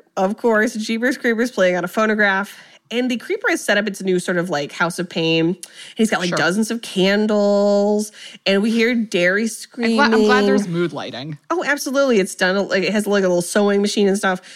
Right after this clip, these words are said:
Speaker 1: And so as we enter the room, Derry's screaming stops.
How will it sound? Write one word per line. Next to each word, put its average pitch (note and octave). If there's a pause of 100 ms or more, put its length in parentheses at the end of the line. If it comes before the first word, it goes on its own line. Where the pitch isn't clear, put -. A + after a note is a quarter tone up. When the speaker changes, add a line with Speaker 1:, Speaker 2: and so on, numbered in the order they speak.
(260)
Speaker 1:
And G#3+
so G3
as G#3+
we A3+
enter G#3
the F#3+
room, F#3+
Derry's F3+
screaming F#3+
stops. -